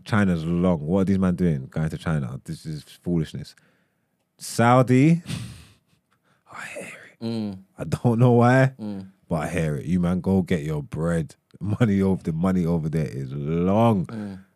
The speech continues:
Speaker 1: Go get your bread. Yeah, build that league up, man. Are you crazy? Do it, man.
Speaker 2: Do you think that
Speaker 1: Stevie
Speaker 2: could happen,
Speaker 1: G, all of them, huh?
Speaker 2: You think that can happen?
Speaker 1: I don't know how sustainable it is. I don't, you know what it is?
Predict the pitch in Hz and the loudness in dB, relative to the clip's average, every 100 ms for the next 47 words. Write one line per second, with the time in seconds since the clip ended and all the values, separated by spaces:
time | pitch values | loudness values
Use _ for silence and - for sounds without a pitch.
0 | _ _ 107 110 104 - 113 76 90 87 | _ _ 4 6 4 4 2 2 0 0
1 | 82 - 87 101 110 98 - _ _ - | -2 -4 0 4 6 4 0 _ _ -6
2 | 90 92 104 104 - 113 107 98 95 101 | -2 0 2 0 2 2 4 2 2 2
3 | 92 92 82 80 80 - 87 87 - 113 | 2 0 -2 -4 -4 -4 -4 -4 2 4
4 | 120 90 71 - - - 107 - 76 82 | 4 2 -4 -8 -8 2 2 2 -4 -6
5 | - _ _ _ - 113 131 110 104 104 | -10 _ _ _ -20 -16 0 2 4 2
6 | 90 107 107 107 92 98 110 104 90 73 | 0 2 4 4 2 4 4 6 4 2
7 | 131 - - 123 127 127 123 311 - _ | 0 -2 -12 -14 -12 -12 -12 -14 -16 _
8 | _ _ _ _ _ _ _ _ _ _ | _ _ _ _ _ _ _ _ _ _
9 | _ _ _ _ _ _ _ _ _ _ | _ _ _ _ _ _ _ _ _ _
10 | _ _ _ _ _ _ _ _ _ _ | _ _ _ _ _ _ _ _ _ _
11 | _ _ _ 95 107 110 101 90 92 87 | _ _ _ -2 0 2 0 0 -4 -4
12 | 92 - 98 95 90 90 82 87 87 82 | -10 -6 -4 -2 0 0 0 0 -2 -4
13 | - 90 95 - - - 55 98 98 107 | -6 0 0 -2 -12 -20 -10 -4 0 2
14 | 110 90 | 2 0